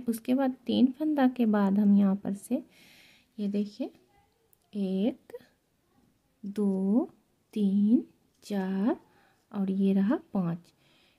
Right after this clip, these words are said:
इस जाली में हम इस तरह से फंदा डालेंगे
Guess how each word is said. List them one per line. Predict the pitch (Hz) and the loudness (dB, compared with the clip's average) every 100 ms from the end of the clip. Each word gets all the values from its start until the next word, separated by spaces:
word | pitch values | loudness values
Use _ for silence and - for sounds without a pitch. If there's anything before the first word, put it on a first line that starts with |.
| _ _ - | _ _ -4
इस | 285 - 247 | -4 -2 0
जाली | 240 202 208 202 | 2 4 4 4
में | 208 | 4
हम | 208 214 381 - - | 2 0 -2 -4 -4
इस | 226 226 | -4 -4
तरह | 233 233 | -6 -6
से | 233 339 | -6 -8
फंदा | - 254 226 233 | -2 2 2 0
डालेंगे | 226 226 226 254 262 | 0 2 6 8 6